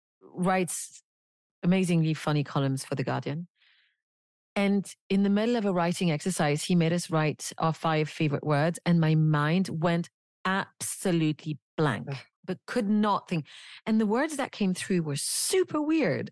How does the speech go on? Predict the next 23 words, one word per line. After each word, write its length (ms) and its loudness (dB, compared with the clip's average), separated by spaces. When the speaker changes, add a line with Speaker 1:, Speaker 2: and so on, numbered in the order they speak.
Speaker 1:
And 140 2
I 80 2
looked 260 0
at 140 -6
them 380 -2
and 520 0
it 100 2
was 160 2
a 40 2
very 220 2
short 260 -2
exercise, 400 -4
like, 160 -8
maybe 160 -2
two 200 -4
or 20 0
three 160 -4
minutes. 380 -6
And 140 2
then 100 0
I 60 0
realized 520 0
that 160 -6